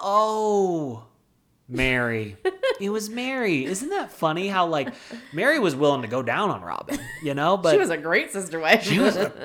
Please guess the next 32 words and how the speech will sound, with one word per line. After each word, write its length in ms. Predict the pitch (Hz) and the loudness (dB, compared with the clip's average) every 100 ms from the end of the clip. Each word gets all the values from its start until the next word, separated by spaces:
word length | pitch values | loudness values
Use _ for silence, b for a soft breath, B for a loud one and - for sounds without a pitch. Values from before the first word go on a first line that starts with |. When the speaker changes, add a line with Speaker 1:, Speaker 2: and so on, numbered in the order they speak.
| 139 | -8
Speaker 1:
the 100 | 113 | -8
best 320 | - 190 175 | -4 -2 -2
kind 160 | 202 175 | -2 -2
of 80 | 135 | -2
sister 320 | 185 175 175 | -2 -2 0
wife 240 | 170 170 | 0 0
one 200 | 165 170 | 0 0
can 160 | 165 139 | 0 -4
have. 480 | 131 220 269 131 B B B B | -4 -4 -4 -6 B B B B
But 200 | 208 202 | -2 -2
Cody 340 | - 240 262 | 2 2 4
still 460 | 254 - - 262 285 | 0 -4 0 2 2
was 180 | 254 - | 0 -2
like, 200 | 175 160 | -4 -4
"Yeah, 340 | 180 202 202 | -4 2 2
no, 320 | 196 196 196 180 | 2 2 0 0
she 180 | - | -4
makes 280 | 190 170 - | -6 -6 -6
me 60 | 139 | -8
sick." 420 | - - 120 - - - | -6 -2 0 0 -4 -16
Speaker 2:
<laughs> 140 | - | -10
Not 300 | 190 196 214 | -4 -2 -2
good 120 | 196 | -4
enough 220 | 170 170 170 | -2 -4 -4
for 80 | |
me. 260 | 143 117 185 | -12 -6 -6
Speaker 1:
I'm 220 | - 180 | 0 0
not 220 | 185 175 151 | 4 4 4
interested 560 | 143 - 117 - 113 | 2 -2 -6 -4 -4
in 120 | 110 | -4
that. 340 | 104 98 82 - | -6 -4 -4 -6
Absolutely. 1040 | 135 143 131 - 120 110 107 78 82 78 | -4 -2 -4 -4 -4 -4 -8 -12 -16 -16